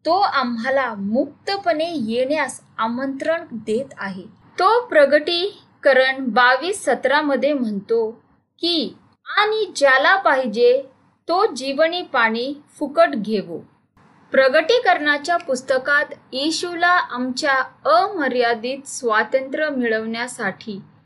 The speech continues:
मेलेले कोकरू म्हणून चित्रांकित केले आहे. देव लोकांना विश्वासू राहण्यास सांगत आहे. त्याच्या प्रेमापोटी लोकांना बोलावून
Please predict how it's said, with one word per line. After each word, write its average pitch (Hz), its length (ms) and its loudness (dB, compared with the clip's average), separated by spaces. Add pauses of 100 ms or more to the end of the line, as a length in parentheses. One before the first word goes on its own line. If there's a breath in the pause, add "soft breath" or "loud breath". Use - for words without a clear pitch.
मेलेले 320 680 2
कोकरू 320 520 -2
म्हणून 254 480 -4
चित्रांकित 294 760 -2 (180)
केले 233 280 2
आहे. 180 360 -6 (440)
देव 339 460 0
लोकांना 294 880 2 (160)
विश्वासू 339 760 0
राहण्यास 262 520 -2
सांगत 226 400 -4
आहे. 185 240 -8 (640)
त्याच्या 269 360 4
प्रेमापोटी 277 1080 0
लोकांना 269 600 0
बोलावून 226 680 -2